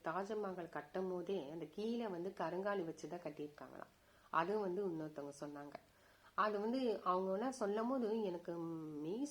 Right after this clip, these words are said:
சிலிர்க்குது, எனக்கு அப்படியே மெய் சிலிர்க்குது. அதே மாதிரி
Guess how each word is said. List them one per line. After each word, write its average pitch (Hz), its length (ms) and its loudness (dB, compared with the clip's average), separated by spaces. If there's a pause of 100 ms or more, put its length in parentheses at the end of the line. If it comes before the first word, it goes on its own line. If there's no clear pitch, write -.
சிலிர்க்குது, 240 840 2
எனக்கு 160 320 -8
அப்படியே 180 220 -2
மெய் 180 260 -2 (100)
சிலிர்க்குது. 190 420 -4
அதே 175 220 -2
மாதிரி 180 340 -4